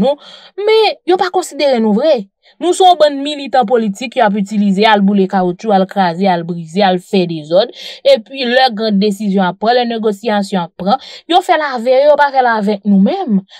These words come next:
paseke yo pa konsidere nou nan sèk politik lan. Nou anba tab lan, men nou p ap sou tab lan. E se youn nan rezon ki fè nou wè dènyè fwa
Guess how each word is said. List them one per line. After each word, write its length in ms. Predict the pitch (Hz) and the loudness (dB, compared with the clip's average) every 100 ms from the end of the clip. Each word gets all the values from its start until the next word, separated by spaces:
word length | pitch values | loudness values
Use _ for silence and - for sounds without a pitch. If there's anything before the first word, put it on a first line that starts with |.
| - | -6
paseke 320 | 240 233 226 | -4 -4 -2
yo 60 | 208 | -2
pa 160 | 196 233 | -4 -8
konsidere 640 | 226 208 220 214 220 190 | -8 -8 -4 -4 0 0
nou 100 | 190 | 2
nan 160 | 190 180 | 0 -4
sèk 320 | - 196 - | -4 -4 -2
politik 540 | 202 180 175 185 214 | -6 -6 -8 -12 -6
lan. 180 | 220 185 - _ | -4 -4 -8 _
Nou 160 | - 233 240 | -4 -2 2
anba 260 | 196 202 | 2 2
tab 400 | 196 - 185 185 | 0 0 2 2
lan, 240 | 214 202 185 _ | 2 0 -4 _
men 80 | 196 | -4
nou 120 | 190 | -2
p 40 | 196 | -4
ap 160 | - | -8
sou 140 | - - | -12 -10
tab 160 | 170 | -4
lan. 220 | 185 196 - _ _ _ _ 254 | -2 -2 -4 _ _ _ _ -2
E 80 | |
se 160 | 277 571 | 2 2
youn 160 | 254 226 | 2 0
nan 140 | 214 | 0
rezon 220 | 208 196 196 | 0 0 -2
ki 100 | 190 | -2
fè 140 | 190 | 0
nou 160 | 190 175 | 0 0
wè 60 | |
dènyè 400 | 175 190 185 185 180 | 2 2 2 2 0
fwa 320 | - 185 175 | -2 0 0